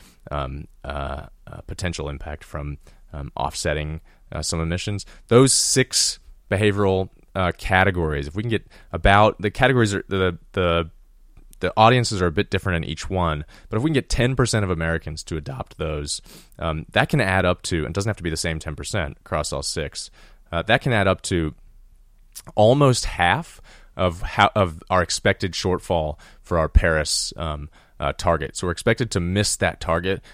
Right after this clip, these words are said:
by about one point six gigatons. And those six behaviors from ten percent of Americans,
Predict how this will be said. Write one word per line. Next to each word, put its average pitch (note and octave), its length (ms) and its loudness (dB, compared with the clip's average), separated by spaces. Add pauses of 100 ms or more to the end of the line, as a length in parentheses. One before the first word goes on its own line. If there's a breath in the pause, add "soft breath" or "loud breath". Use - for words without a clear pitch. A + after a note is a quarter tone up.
(120 loud breath)
by F2 100 2
about E2 240 2
one E2 220 -2
point F2 260 -4
six - 380 -4
gigatons. A2+ 640 -4 (320 soft breath)
And G2+ 100 2
those A#2+ 160 8
six - 320 0
behaviors F#2+ 480 2
from E2 160 -6
ten G2 300 -4
percent F#2 260 -4
of E2+ 60 -4
Americans, D#2+ 680 -4